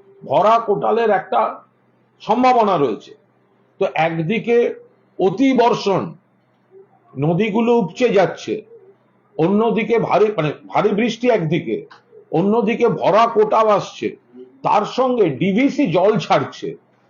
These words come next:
ফলে বিস্তীর্ণ এলাকায় একটা জলমগ্ন হওয়ার পরিবেশ পরিস্থিতি তৈরি হয়েছে। এটা কিন্তু আবার ম্যানমেড এবং এটা ডিভিসি,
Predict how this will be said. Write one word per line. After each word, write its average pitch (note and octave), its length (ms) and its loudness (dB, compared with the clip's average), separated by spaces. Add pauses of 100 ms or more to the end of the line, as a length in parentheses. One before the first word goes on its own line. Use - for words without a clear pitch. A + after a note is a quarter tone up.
(160)
ফলে G#3 460 4 (320)
বিস্তীর্ণ C#4 680 0
এলাকায় G3 640 2 (520)
একটা A#3+ 420 2 (140)
জলমগ্ন A#3 680 2
হওয়ার G3+ 340 4
পরিবেশ G3+ 580 0
পরিস্থিতি F#3+ 580 -4
তৈরি E3 320 2
হয়েছে। C#3 420 0 (280)
এটা F3 280 0
কিন্তু A#3 360 -4
আবার G#3 500 2
ম্যানমেড G#3+ 760 0 (480)
এবং C#4 400 2 (100)
এটা A#3 440 0 (560)
ডিভিসি, G3 600 0